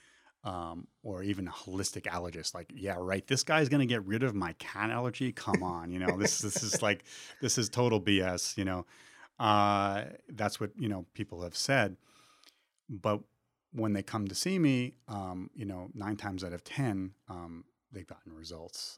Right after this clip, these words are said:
Speaker 1: And then what happens is they tell their friends. You know, they're like, "This guy is for real," right? Um, so it, word of mouth,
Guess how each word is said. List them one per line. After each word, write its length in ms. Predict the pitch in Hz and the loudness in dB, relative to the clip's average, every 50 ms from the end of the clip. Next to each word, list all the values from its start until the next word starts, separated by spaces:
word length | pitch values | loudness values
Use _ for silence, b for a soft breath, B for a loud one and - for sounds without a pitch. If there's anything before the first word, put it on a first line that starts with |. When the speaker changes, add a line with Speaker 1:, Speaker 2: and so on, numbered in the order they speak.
| - - | -12 -8
Speaker 1:
And 360 | 117 101 92 90 90 90 85 - | -6 -6 -4 -4 -6 -6 -8 -10
then 380 | 147 107 92 95 101 107 101 92 | -12 -10 -2 0 0 0 0 0
what 120 | 90 90 | -4 -4
happens 440 | 87 92 98 101 - - 98 90 82 | -2 -2 -2 -2 -2 -4 -6 -6 -6
is 280 | 90 87 85 80 - - _ _ _ _ _ - | -6 -8 -8 -10 -12 -14 _ _ _ _ _ -8
they 80 | 113 | -6
tell 200 | 104 - - 92 | -6 -4 -4 -6
their 120 | 85 85 80 | -6 -6 -10
friends. 500 | - - 90 82 - - - - - - _ _ - | -12 -12 -12 -12 -10 -10 -10 -10 -10 -12 _ _ -10
You 80 | 104 | -8
know, 140 | 90 82 92 - | -8 -8 -10 -10
they're 140 | - 95 87 | -8 -8 -8
like, 220 | 95 101 87 - | -8 -10 -10 -8
"This 140 | - 101 - | -6 -6 -4
guy 180 | - 104 90 90 | -4 -4 -4 -4
is 160 | 85 82 - | -6 -8 -8
for 160 | - - - | -10 -12 -14
real," 280 | 80 78 80 80 78 - _ _ _ _ _ _ | -14 -14 -14 -14 -16 -16 _ _ _ _ _ _
right? 220 | 113 98 85 85 B B B B B B B B B B B B B - | -10 -10 -8 -10 B B B B B B B B B B B B B -6
Um, 400 | 120 110 101 92 90 90 87 - _ _ _ _ - | -4 -2 -2 -2 -4 -6 -8 -12 _ _ _ _ -2
so 480 | - - - 131 117 110 107 107 104 104 b b b b b _ - | 0 2 4 4 4 4 4 2 0 -2 b b b b b _ -2
it, 140 | 135 127 - _ _ _ - - 113 110 | -2 -2 -2 _ _ _ -14 -10 -6 0
word 220 | 120 143 156 156 | 4 4 6 6
of 120 | 151 131 113 | 4 4 4
mouth, 480 | 120 117 117 117 117 117 - - - | 6 6 6 6 6 2 0 -4 -14